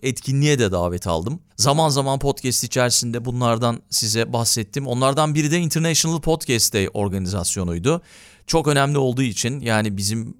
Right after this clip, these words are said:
podcast'in kilometre taşlarında önemli yeri olduğu için bahsetmek istiyorum. Uzun yıllardır devam eden bir organizasyon bu organizasyon ve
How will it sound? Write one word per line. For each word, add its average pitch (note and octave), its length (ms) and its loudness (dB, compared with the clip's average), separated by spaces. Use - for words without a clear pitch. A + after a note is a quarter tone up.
podcast'in A2+ 560 -2
kilometre A2+ 460 0
taşlarında A2+ 540 -2
önemli A#2 320 0
yeri A#2 160 2
olduğu G#2+ 280 2
için B2 300 -6
bahsetmek G#2 460 -2
istiyorum. F#2+ 420 -4
Uzun B2+ 260 -2
yıllardır B2+ 480 2
devam C3+ 340 4
eden B2+ 300 2
bir G#2 60 0
organizasyon F#2 840 -2
bu F#2 100 0
organizasyon F#2 800 -2
ve D3+ 220 2